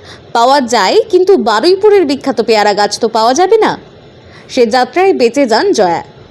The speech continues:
সুটকেসে করেই পেয়ারা গাছ নিয়ে পা রাখেন ওপার বাংলায়। তবে শুধু এদেশ নয়, বিদেশে গেলেও জয়ার শপিং ব্যাগে ভিড় করে নানা গাছের বীজ, নানা গাছের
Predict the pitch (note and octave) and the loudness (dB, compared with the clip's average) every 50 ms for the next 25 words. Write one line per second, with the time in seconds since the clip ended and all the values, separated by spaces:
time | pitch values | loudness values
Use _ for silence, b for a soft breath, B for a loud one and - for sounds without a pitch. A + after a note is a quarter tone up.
0 | - - - - D#4+ C4 - G4 G#4+ G#4+ A#4 A4 - G#4+ A4 G#4+ D#4+ A#3 A3+ D4 | -20 -10 -6 -4 -4 -2 0 0 2 2 2 2 2 2 2 2 2 0 0 0
1 | C#4 C4 C4 C4+ C4 A#3 C4+ C#4 C#4 C4+ B3 B3+ B3+ B3+ - - B3 B3 C4+ D#4+ | 2 2 4 2 2 2 0 0 0 0 0 0 0 0 0 0 0 0 0 0
2 | D#4+ - D4 F#3+ F3+ E3 - A#3 A#3+ - - G3 G3+ F#3+ F#3+ G3 G3 F#3+ F3 E3+ | 0 0 0 0 -2 -2 -2 0 0 0 0 -2 0 0 0 0 0 -2 -4 -4
3 | - - B B B B B B B B - - C#4+ D#4+ G#4 G#4 - G#4 F4 F#4+ | -6 -10 B B B B B B B B -4 -2 0 2 2 2 2 2 2 4
4 | G#4 G4+ F4+ C#4 C#4 C4 C4 - - A#3 G#3 G3+ F3+ - B B B B B B | 2 2 2 0 0 -2 -2 -2 -4 -4 -4 -4 -6 -8 B B B B B B
5 | - G#3+ C4+ B3+ E4+ F4 - F#4+ C#4 D4+ E4 F4+ F#4+ C4 G3+ A3 G#3+ G#3+ B3+ B3 | -6 -2 0 0 0 2 2 2 2 2 2 2 4 4 2 2 2 2 2 2
6 | B3 B3+ A#3+ - - C#4 C4 - F4 F4 G#4 G4+ F#4+ G4 G4 D#4 C#4 G3+ G3+ G#3 | 2 2 0 0 -2 -2 0 0 0 0 0 2 2 2 2 2 2 0 0 0
7 | G#3+ B3+ C4 A3+ - - A#3+ A3+ D4 G4+ G#4 F4+ C#4+ A#3+ A3+ A3+ A3 G#3+ G#3+ G#3+ | 0 -2 -2 -2 0 0 0 2 2 2 2 2 2 2 0 0 0 0 0 -2
8 | G#3+ - A#3 G#3 F#3 A#3+ C#4+ F4+ F#4 D#4 C#4+ A#3 A3 A3 G#3+ G#3+ G#3+ G#3 G3+ A3 | -2 -2 -4 -4 -2 -2 -2 -2 -2 -2 -4 -4 -2 -2 -2 0 0 0 0 0
9 | A3+ A3+ - E4 D#4 F#3 F#3+ | -2 -2 0 -2 -2 -2 -2